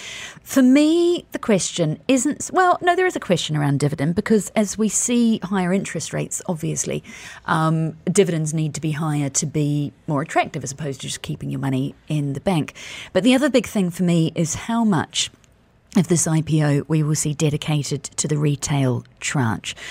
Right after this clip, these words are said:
Um, because the amount that was oversubscribed in the retail tranche, particularly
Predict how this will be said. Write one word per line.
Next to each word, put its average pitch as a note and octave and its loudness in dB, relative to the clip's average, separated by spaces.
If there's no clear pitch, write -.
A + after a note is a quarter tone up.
Um, D#3 4
because F#3 2
the F#3+ 2
amount G#3 4
that A3+ 0
was F3 0
oversubscribed F3+ 0
in D#3+ -2
the D3+ 0
retail D#3 -4
tranche, - -8
particularly - -4